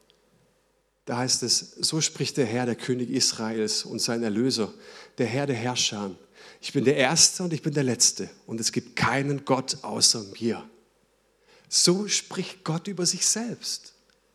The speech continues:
„Ich bin der Anfang und ich bin das Ende und weißt du was? Ich habe deinen Geburtstag gesetzt und ich habe deinen Todestag gesetzt. Ich weiß alles.“ Und jetzt kommt die Herausforderung an die Gemeinde und sagt, „Du weißt so viel?“ Dann die Herausforderung,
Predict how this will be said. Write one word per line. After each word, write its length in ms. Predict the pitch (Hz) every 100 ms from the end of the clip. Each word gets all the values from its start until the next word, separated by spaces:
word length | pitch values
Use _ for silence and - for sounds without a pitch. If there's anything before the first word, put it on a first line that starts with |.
| _ _ - -
„Ich 180 | 226
bin 140 | - 208
der 160 | 202
Anfang 400 | 208 233 - 180
und 120 | 175 196
ich 120 | -
bin 120 | 196
das 140 | 185
Ende 400 | - 185 220 180
und 140 | 160 165
weißt 200 | 175 -
du 60 | 160
was? 360 | 180 170 - - - -
Ich 200 | 202 180
habe 140 | 180
deinen 200 | 165 160
Geburtstag 800 | 151 - 214 - - 160 151 -
gesetzt 460 | 143 156 165 -
und 120 | - 170
ich 120 | 165
habe 100 | 170
deinen 180 | 180 175
Todestag 640 | 175 208 190 - 156 139
gesetzt. 560 | 139 113 101 - - - _ _ _ - -
Ich 120 | 170
weiß 300 | 202 202 -
alles.“ 640 | 196 254 202 113 - - - - - - -
Und 80 |
jetzt 140 | 185 190
kommt 200 | 208 175
die 60 |
Herausforderung 720 | 180 165 196 240 - 202 180 175
an 100 | 170
die 80 | 156
Gemeinde 640 | 175 175 226 233 143 175 - -
und 60 | 160
sagt, 260 | 196 -
„Du 120 | 202
weißt 380 | 170 214 226 -
so 100 | 233
viel?“ 420 | 214 - 220 302 - - _ _ _ -
Dann 180 | 214 202
die 100 | 180
Herausforderung, 680 | 175 220 226 - 180 196